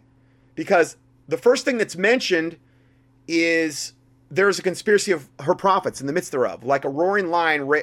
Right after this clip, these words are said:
ravening the prey, they have devoured souls. They have taken the treasure and the precious things." It reminds me of the Catholic Church where they devour souls. They're, they're soul, it's a soul-damning devil death cult,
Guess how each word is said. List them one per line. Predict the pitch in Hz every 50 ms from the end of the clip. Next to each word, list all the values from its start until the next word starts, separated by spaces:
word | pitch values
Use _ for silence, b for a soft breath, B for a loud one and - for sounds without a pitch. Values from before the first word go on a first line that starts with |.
| - _
ravening | - 131 143 160 170 170 175 170 147
the | 135
prey, | - - 180 165 147 127 117 B B B B
they | 151 147
have | 147 135
devoured | 127 120 120 147 151 160 175 170 147
souls. | - - - 185 165 135 110 104 110 123 - - - _ _ _ _ _ _ b b b b b b b b b
They | - 165
have | 165 160
taken | - 185 185 190 185 208 190
the | 170
treasure | 170 - 185 170 165 143 165 165
and | 131 143
the | 135
precious | - - 170 143 156 156 -
things." | - 120 117 151
It |
reminds | 160 170 180 175 151
me | 165 147
of |
the | 135 139
Catholic | 160 156 151 123 110 -
Church | - 170 127 -
where | 123 117
they | 127 127
devour | 110 117 107 131 139 139 135 120 104
souls. | - - 175 160 123 73 - - - - -
They're, | 120 113 107 -
they're | 117 123 117
soul, | - - - - 185 185 180 -
it's | - -
a | 131
soul-damning | - - - 190 190 160 131 160 156 160 151 135 117
devil | 104 147 151 139 127 117 - b b b b
death | 175 180 175 -
cult, | - - 113 - - _ -